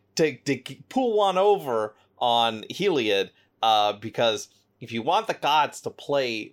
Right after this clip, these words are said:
ball with you, you help them fuck around with the other gods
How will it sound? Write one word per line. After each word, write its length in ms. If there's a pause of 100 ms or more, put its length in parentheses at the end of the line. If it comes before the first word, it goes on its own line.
(120)
ball 360
with 280
you, 300 (600)
you 240
help 440
them 340 (1600)
fuck 240
around 580 (160)
with 480
the 220
other 260
gods 580